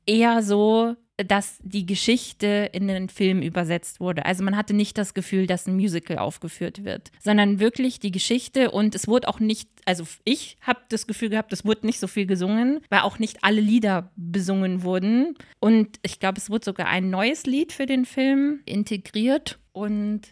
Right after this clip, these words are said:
ja, ich fand, es war eigentlich schön umgesetzt von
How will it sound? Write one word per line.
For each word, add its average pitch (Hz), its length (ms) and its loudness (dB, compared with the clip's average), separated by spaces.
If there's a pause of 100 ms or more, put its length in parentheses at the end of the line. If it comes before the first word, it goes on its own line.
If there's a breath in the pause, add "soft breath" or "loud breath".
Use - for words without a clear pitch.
(180)
ja, 226 480 2
ich - 200 -4
fand, 247 380 2
es - 200 -10
war 220 140 2
eigentlich 240 400 2
schön 220 260 4
umgesetzt 170 720 -4
von 196 500 2